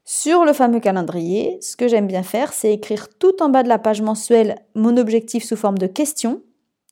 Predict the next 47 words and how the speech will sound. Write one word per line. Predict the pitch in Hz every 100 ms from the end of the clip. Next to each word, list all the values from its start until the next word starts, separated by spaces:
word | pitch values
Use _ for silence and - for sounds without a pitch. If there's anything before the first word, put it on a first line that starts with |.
| _ -
du | 196
style : « | 180 - 247 294 - _ _ _
Est-ce | - 233
que | - 285
je |
me | 247
libère | 226 233 247
systématiquement | 247 247 - 220 220 220 220 226 226
de |
la | 208
manche | 208 226 220
pour | 208 208
poser | 208 208
ma | 208 190
bonne | 202 196
main | 196
au | 175
col ? » | 175 214 392 - -
Point | 214
d'interrogation. | 196 196 185 190 190 349 _ _ - 320 - - - _ -
J'aime | 214 226 226
bien | 269
ça | 277 -
parce | - -
que | 240
d'abord, | 233 247 294
la | 240
forme | 277 269
interrogative, | 269 254 233 240 - 311
ça | 311 226
met | 240
le | 226
cerveau | 247 247 269
dans | 240
une | 220
approche | 214 - 226
très | - 330
concrète | 330 294 - 277 - -
de | 202 254
terrain | - 254 208 214 277
ou | 226 190
de | 196
tatami, | 196 247 240 214 226 311
si | 220
je | -
puis | 202
dire. | 185 247 -